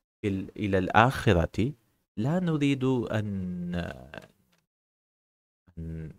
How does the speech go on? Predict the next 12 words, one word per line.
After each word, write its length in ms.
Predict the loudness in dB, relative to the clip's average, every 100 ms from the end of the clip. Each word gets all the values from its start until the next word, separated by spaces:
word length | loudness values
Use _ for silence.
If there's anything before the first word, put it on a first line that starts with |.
| _
نفتش 1080 | -8 -8 -6 -4 -2 -4 -8 -8 -12 -16 -20 _ _ _ _ _ _ _ -4
على، 500 | -2 0 0 -2 -4 -8 -14 -16 -10
يعني، 280 | -6 -6 -2
كيف 300 | 4 4 4 4 2 0 -10 -16 -18 -12 -2
يستخدم 760 | -2 2 0 0 -4 -2 -4 -10 _ _ _ -20
مال 320 | -8 0 2
الذي 680 | 2 2 0 0 -2 -4 -8 -10 -14 -8 0
أعطاني، 840 | 4 4 2 0 0 0 -4 -6 _ _ _ _ _ -8
أعطيته. 1040 | -6 0 2 2 2 2 0 -2 -2 -6 -8 -18 -18 -20 _ _ _ _ _ _ _ _ _ _ _ _ -4
نعم، 280 | 0 2 2 -2 -6 -20 -20 _ _ -8 -8 -6 -4 -2 0 -2 -2 -2 2
لذا 320 | 4 6 6
هذا، 560 | 6 6 8 8 6